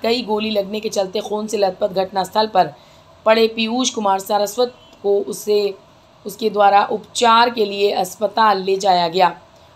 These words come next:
और घटना की सूचना फ़ोन कर पुलिस को दी। दबंग लोगों के द्वारा डिफेंस कॉरिडोर पर पहुंचकर देर रात जेसीबी मशीन के पास सो रहे युवकों पर की गई ताबड़तोड़ फायरिंग की सूचना मिलते ही पुलिस मौके पर पहुंच गई।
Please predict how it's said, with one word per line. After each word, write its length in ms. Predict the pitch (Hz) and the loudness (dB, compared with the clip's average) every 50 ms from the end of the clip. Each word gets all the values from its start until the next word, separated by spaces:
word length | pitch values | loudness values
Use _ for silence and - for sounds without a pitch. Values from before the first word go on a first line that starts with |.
| _ _ | _ _
और 120 | 196 208 196 | -2 -2 0
घटना 340 | 202 208 214 208 247 254 247 | 2 0 0 0 -2 -2 -2
की 80 | 254 | -2
सूचना 380 | 247 - 233 220 220 226 233 226 | -6 -10 -10 -8 -4 -4 -4 -4
फ़ोन 300 | - 233 214 214 214 214 | -2 -2 -2 -2 0 2
कर 140 | 220 220 220 | 2 2 2
पुलिस 320 | 214 202 190 202 190 185 | 2 -2 -4 -4 -4 -4
को 140 | - 208 190 | -2 -2 -2
दी। 200 | 165 185 175 170 - - - - - - - - - | -2 -4 -6 -8 -10 -16 -20 -20 -20 -20 -20 -20 -4
दबंग 380 | 190 196 214 208 233 247 254 247 | 0 0 2 4 2 2 2 2
लोगों 340 | 233 214 208 202 214 247 240 | 2 2 2 4 2 2 2
के 100 | 240 233 | 0 -2
द्वारा 280 | 202 202 196 196 208 | 2 4 4 4 4
डिफेंस 360 | 208 202 196 - 214 214 214 - | 2 0 0 0 -2 -2 0 2
कॉरिडोर 400 | 233 208 196 196 190 202 214 208 | 2 2 2 2 0 0 0 0
पर 120 | 220 208 | -2 -4
पहुंचकर 420 | - 196 180 185 185 - - 208 190 | -2 0 0 0 0 0 -2 -2 0
देर 240 | 180 196 202 202 190 | 2 2 2 4 4
रात 280 | 190 185 185 185 170 | 4 6 4 4 2
जेसीबी 360 | 180 196 190 - 208 185 202 202 | 0 -2 -2 -4 -6 -8 -8 -6
मशीन 340 | 190 180 175 - 202 202 202 | -4 -6 -6 -6 -6 -6 -6
के 100 | 214 202 | -6 -4
पास 260 | 202 202 190 185 - | -2 -2 -2 -2 -2
सो 120 | - 196 190 | -4 -2 0
रहे 140 | 185 180 190 | 2 2 0
युवकों 520 | 196 185 185 175 180 180 - 233 226 214 190 - - - - - - _ - - | 0 -2 -4 -6 -4 -2 2 2 2 2 2 -2 -10 -20 -20 -20 -20 _ 0 2
पर 100 | 208 202 | 2 2
की 220 | 202 - 247 247 214 | 2 0 -2 0 2
गई 160 | 214 208 202 | 2 0 2
ताबड़तोड़ 480 | 208 208 196 190 196 190 185 214 214 190 | 2 2 2 2 2 0 0 -2 -2 -2
फायरिंग 380 | 185 214 208 196 202 226 233 220 | 2 2 4 4 4 2 -2 -4
की 80 | 233 | -6
सूचना 360 | 180 - 190 180 - 196 190 190 | -8 -8 -10 -10 -6 -4 -4 -2
मिलते 280 | 190 196 190 - 262 254 | -2 -4 -4 0 2 2
ही 240 | 220 190 180 160 - - - - - - - _ _ 247 | 2 2 0 -2 -8 -12 -20 -20 -20 -20 -20 _ _ 0
पुलिस 360 | 254 262 277 262 233 - 233 | 2 4 4 4 2 2 2
मौके 260 | 220 208 202 - 208 | 2 2 2 2 0
पर 160 | 202 233 - - | 0 0 0 0
पहुंच 300 | - 180 175 170 160 160 | 0 0 0 0 0 0
गई। 220 | 180 185 175 | 0 0 0